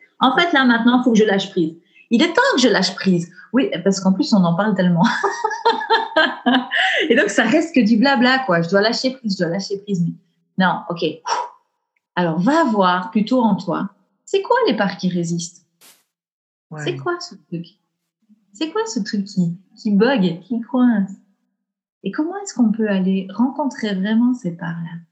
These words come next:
Speaker 1: Les aimer pleinement. Leur donner, mais un amour immense. Pour que petit à petit, ça s'ouvre et ça lâche.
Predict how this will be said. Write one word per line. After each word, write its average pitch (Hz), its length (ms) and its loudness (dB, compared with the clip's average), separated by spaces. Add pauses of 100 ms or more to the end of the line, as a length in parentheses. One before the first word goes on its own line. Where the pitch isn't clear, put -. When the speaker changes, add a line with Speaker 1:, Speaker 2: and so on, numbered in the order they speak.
(640)
Speaker 1:
Les 208 300 2
aimer 240 320 2
pleinement. 202 640 0 (1300)
Leur 220 200 -2
donner, 262 360 2
mais 185 180 4
un 196 220 2
amour 226 420 0 (280)
immense. 190 540 0 (2750)
Pour 277 260 -8
que 277 280 -4
petit 233 400 -2
à 226 80 -2
petit, 220 640 -2 (1300)
ça 277 300 -4
s'ouvre 202 540 -2 (420)
et 196 120 2
ça 202 300 -2
lâche. 165 500 -4